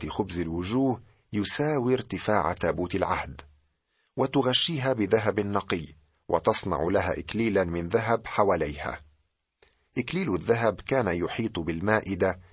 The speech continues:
ليحمي الخبز من الوقوع. ومرة أخرى نقرأ عن وضع الحلقات والعصي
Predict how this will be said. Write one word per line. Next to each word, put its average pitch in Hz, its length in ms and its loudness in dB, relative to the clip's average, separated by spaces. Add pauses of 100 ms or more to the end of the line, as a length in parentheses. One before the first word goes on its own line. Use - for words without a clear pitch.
(180)
ليحمي 107 500 -2
الخبز 87 440 -2
من 90 200 -2
الوقوع. 95 640 -2 (600)
ومرة 82 460 2
أخرى 101 400 4 (320)
نقرأ 98 580 2
عن 87 200 0
وضع 90 300 0
الحلقات 85 840 0
والعصي 95 760 0